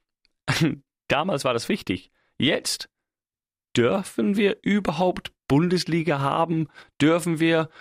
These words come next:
unsere Amateurvereine unterstützen? Dürfen wir raus? Wir befinden uns in einer Zeit ohne Vergleich. Es ist neu für uns alle.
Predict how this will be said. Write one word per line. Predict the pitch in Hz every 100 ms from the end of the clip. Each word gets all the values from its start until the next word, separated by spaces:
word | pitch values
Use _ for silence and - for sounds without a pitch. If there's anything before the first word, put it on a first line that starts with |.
| -
unsere | - 143 - -
Amateurvereine | 139 127 160 156 - 135 139
unterstützen? | 123 135 - - - 156 151 - _ _ _ _ _
Dürfen | 143 156 165 160 156 135
wir | 151 156 147 - _ _ _ _ _ _ 120
raus? | 127 156 147 - - _ _ _ _ _ _ _ _ _
Wir | - - - - - - - - - - 127
befinden | 127 117 160 156
uns | 143 139
in |
einer | 127 123
Zeit | - 139 147 - - - - -
ohne | 127 143 147
Vergleich. | - - - - - _
Es | - -
ist | - - - -
neu | 117 123 151
für | 147
uns | 147
alle. | - - 80